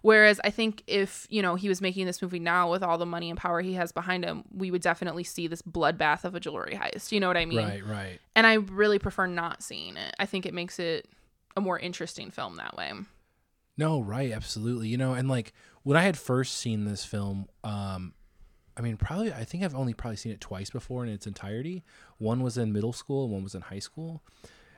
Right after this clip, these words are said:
Speaker 2: And before, like, I really had a grasp on, like, how movies worked, like, what was really, like,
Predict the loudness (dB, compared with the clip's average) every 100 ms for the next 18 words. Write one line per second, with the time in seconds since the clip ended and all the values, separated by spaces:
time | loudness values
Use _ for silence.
0 | -2 0 2 2 4 4 6 6 4 2
1 | 0 0 -2 -2 -4 -4 -2 -2 -4 -2
2 | 0 0 -2 -4 -2 -2 -2 -6 -6 -2
3 | -2 0 0 -2 0 2 2 -2 _ _
4 | _ _ _ 0 0